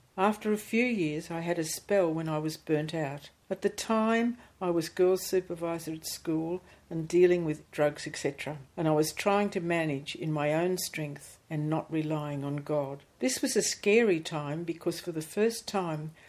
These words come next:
I couldn't feel God's presence when I called out. But he hadn't left me. I had gone away from him. From this low point, God has used me in various leadership roles.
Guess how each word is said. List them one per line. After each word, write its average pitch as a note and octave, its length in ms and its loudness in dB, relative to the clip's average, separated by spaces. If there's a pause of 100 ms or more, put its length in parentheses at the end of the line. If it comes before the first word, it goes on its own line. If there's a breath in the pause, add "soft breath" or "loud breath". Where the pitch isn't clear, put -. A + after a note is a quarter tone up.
(160 loud breath)
I F3+ 100 4
couldn't G3+ 360 0
feel F3 360 4
God's E3 380 -4
presence D#3+ 560 -2
when D#3 120 0
I D#3 120 0
called D3+ 420 -4
out. C#3 340 -4 (160)
But G3 120 4
he A#3 340 4
hadn't F#3 340 0
left E3 280 -4
me. D3+ 360 -4 (180)
I F3 180 6
had F#3 260 0
gone D#3 260 0
away D3+ 280 -2
from D#3 240 -6
him. C#3+ 400 -4 (200)
From F#3 280 0
this A#3+ 280 0
low G3 300 8
point, D3+ 540 -6 (100)
God G3 480 8
has E3+ 260 -4
used F3 320 4
me D#3+ 160 -2
in D#3 100 0
various D#3+ 520 0
leadership D#3 520 -4
roles. D3+ 540 -4